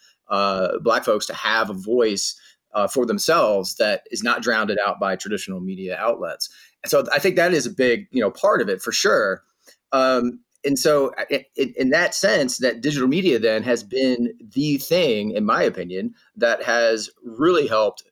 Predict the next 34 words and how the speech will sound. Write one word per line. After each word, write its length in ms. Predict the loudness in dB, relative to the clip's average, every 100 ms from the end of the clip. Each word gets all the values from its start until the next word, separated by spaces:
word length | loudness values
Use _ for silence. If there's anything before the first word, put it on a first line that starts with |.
| _ -6 -2
uh, 140 | 0
shift 320 | 2 0 -2
the 80 | -4
tide 500 | 0 2 0 -2 -6
in 100 | -6
terms 240 | -4 -4
of 80 | -4
people 240 | -6 -2 -2
understanding 640 | -2 -2 -2 0 -2 -6
what 200 | -4 -4
it's 140 | -2 -2
like 140 | -4
to 60 | -4
be 120 | -4
a 40 |
Black 260 | 0 -2 -2
person 300 | -6 -8 -12
in 100 | -14
America. 380 | -10 -8 -10 -12 -20 _ -20 -20 -10
So 400 | 2 4 4 2 2
I'm 160 | 0
just 180 | 0 0
wondering 580 | 2 2 4 2 0 0 -4
if 160 | 0
you 200 | 2 2
are 360 | 4 4 4 2
a 80 | 0
person 600 | 0 0 -2 -4 -6 -14 _ _ _ -2
who 460 | 2 2 2 2 -2 -8 _
is 300 | -4 -4 -2
really 240 | 2 4 2
committed 640 | 2 2 2 2 0 -6
to 200 | -8 -6
changing 800 | -4 -2 0 0 0 -2 -2 -6